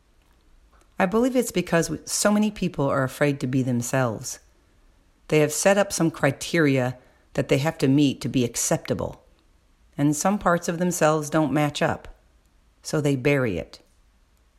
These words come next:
Then, when they see it in others, they criticize.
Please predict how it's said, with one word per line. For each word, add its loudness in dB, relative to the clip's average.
Then, 2
when 2
they 0
see 0
it 0
in 0
others, -2
they 0
criticize. -6